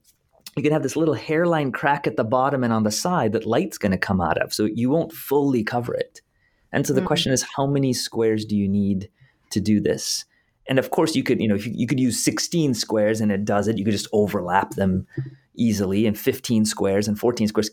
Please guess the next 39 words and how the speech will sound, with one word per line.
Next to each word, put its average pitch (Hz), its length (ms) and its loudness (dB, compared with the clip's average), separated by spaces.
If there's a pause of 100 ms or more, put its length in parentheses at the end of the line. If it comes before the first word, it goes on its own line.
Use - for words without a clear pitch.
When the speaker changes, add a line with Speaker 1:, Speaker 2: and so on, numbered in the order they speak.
(120)
Speaker 1:
And 135 240 2
the 127 80 4
question 170 260 2
is, - 60 0
can 151 180 -2
you 139 120 2
do 139 180 0
this 151 220 0
with 110 260 4
eight 143 300 0
squares? 95 440 0
And 107 80 2
the 92 60 0
answer 104 260 0
is 90 140 -4
yes. 87 540 0 (520)
Can 151 180 0
you 143 80 0
do 143 180 2
this 160 200 0
with 110 140 0
five? 139 840 -2 (560)
And 117 580 -2 (100)
there's 131 180 2
a 127 40 4
beautiful 143 680 0
result 117 380 0
in 107 140 2
math, 101 300 2
actually 113 260 -2
not 127 200 0
too - 100 0
difficult, 123 400 -2
that 110 140 4
says, 101 180 -2
"No, 110 300 2
five's 117 360 0
not 113 200 0
enough." 113 400 0